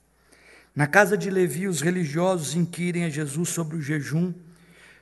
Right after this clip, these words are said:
Jesus responde com três metáforas. O noivo está presente. A relação é mais importante do que a guarda da lei. O remendo velho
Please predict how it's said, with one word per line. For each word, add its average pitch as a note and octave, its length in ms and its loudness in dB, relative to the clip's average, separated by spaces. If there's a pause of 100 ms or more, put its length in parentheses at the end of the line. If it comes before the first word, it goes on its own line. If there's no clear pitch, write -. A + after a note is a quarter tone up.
Jesus E3 440 2
responde F#3+ 560 2
com F#3 180 2
três F3+ 400 4
metáforas. C#3+ 960 -4
O C#3 80 -2
noivo F3+ 400 8
está F3 240 -2
presente. C3 880 -12 (880)
A C3+ 120 -4
relação F#3 880 4 (320)
é D3+ 60 -2
mais E3 340 0
importante D#3+ 880 -6 (380)
do D3 100 -4
que - 100 -4
a D3 60 0
guarda C#3 460 -2
da B2 120 -8
lei. A#2 380 -10 (720)
O C#3+ 60 0
remendo E3+ 580 4
velho C#3+ 540 0